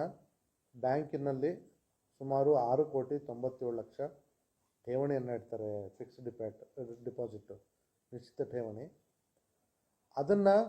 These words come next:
ಇವರು, ಆ, ಮೂಲ ಆಧಾರವಾಗಿಟ್ಕೊಂಡು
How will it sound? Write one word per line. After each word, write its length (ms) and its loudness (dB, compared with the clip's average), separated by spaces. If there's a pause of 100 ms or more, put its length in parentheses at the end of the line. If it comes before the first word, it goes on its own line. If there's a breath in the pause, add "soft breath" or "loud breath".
(1400)
ಇವರು, 500 2 (960)
ಆ, 40 -6 (720)
ಮೂಲ 320 2
ಆಧಾರವಾಗಿಟ್ಕೊಂಡು 1500 2